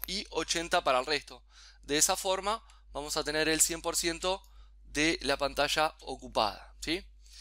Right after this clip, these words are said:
Bien, vamos a guardar por aquí. Y ahora lo que haremos es, en la parte de editar campos, vamos a ver que ya nos aparecen estas opciones de bloques y lo único que debemos de hacer es arrastrar a qué campo,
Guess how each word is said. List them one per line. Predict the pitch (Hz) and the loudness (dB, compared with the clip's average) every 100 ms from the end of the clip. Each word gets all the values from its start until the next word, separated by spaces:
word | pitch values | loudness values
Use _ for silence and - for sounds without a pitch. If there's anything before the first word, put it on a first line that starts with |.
| - - - - | -18 -18 -20 -2
Bien, | 156 135 | -2 0
vamos | - 151 156 | -2 0 2
a | |
guardar | 139 143 156 139 | 2 4 4 2
por | 185 | 0
aquí. | 180 165 190 226 - - - - - | 0 0 -8 -12 -20 -20 -18 -10 0
Y | 165 | 4
ahora | 175 151 | 6 4
lo | 131 | 2
que | 135 | 0
haremos | 175 202 208 233 | 0 0 0 -4
es, | 160 147 - - - | -2 0 0 -2 -10
en | 135 | -2
la | 131 | 0
parte | 165 156 135 | 0 -2 -4
de | 147 135 | -4 -4
editar | - 127 127 165 | -4 -2 0 0
campos, | 170 185 180 226 - - - - - - - - - - - - - | 2 -2 -2 -12 -12 -20 -20 -20 -20 -20 -20 -20 -20 -20 -20 -20 -10
vamos | - 151 151 | -6 -2 4
a | |
ver | 156 156 | 4 4
que | 160 170 - - - | 2 2 0 -18 -12
ya | - 156 | -4 -2
nos | 156 | 0
aparecen | 151 139 160 160 131 123 - - - - | 0 2 2 2 -2 -8 -20 -20 -20 -6
estas | 143 151 - | -2 2 2
opciones | 143 - 139 135 | 0 -6 -6 -2
de | 165 175 - - - - | 2 2 0 -12 -20 -12
bloques | - 185 175 208 - - - - - | 0 2 2 0 -2 -8 -18 -20 -4
y | - 214 - - - | 2 2 2 -6 -2
lo | 165 | 2
único | 180 180 160 | 2 2 4
que | |
debemos | 165 180 185 | 4 4 2
de | 180 | 2
hacer | 185 196 | 4 4
es | 208 - | 2 4
arrastrar | 151 151 151 - 180 - - - - - - | 2 0 -2 2 2 0 -14 -20 -20 -20 -6
a | - - | -2 0
qué | - 175 | -2 0
campo, | 185 180 196 208 | 0 0 -4 -8